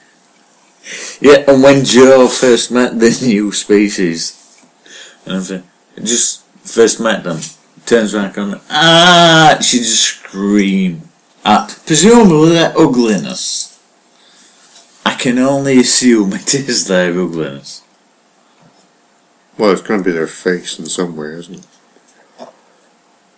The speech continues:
Speaker 1: But, yeah, it, it goes in line with Joe's reluctance to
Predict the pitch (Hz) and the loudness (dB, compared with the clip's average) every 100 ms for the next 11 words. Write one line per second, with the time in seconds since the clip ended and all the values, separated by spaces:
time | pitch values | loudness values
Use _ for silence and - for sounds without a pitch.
0 | _ _ - 98 - - - 110 117 - | _ _ -4 -2 -2 -6 -6 -4 -4 -6
1 | - - _ _ - 113 117 - 135 127 | -14 -20 _ _ -2 2 2 2 2 4
2 | 147 139 127 131 117 117 110 98 82 80 | 4 2 0 -2 -2 -2 -4 -4 -6 -4
3 | 95 92 92 87 - - - _ _ _ | -2 -2 -4 -6 -10 -12 -20 _ _ _
4 | _ _ 214 - _ _ - - 98 110 | _ _ -18 -18 _ _ -14 -8 0 2
5 | 101 101 - - 92 87 - - - 87 | 4 2 0 -4 -4 -2 -4 -6 -6 -6
6 | 85 85 85 | -6 -8 -12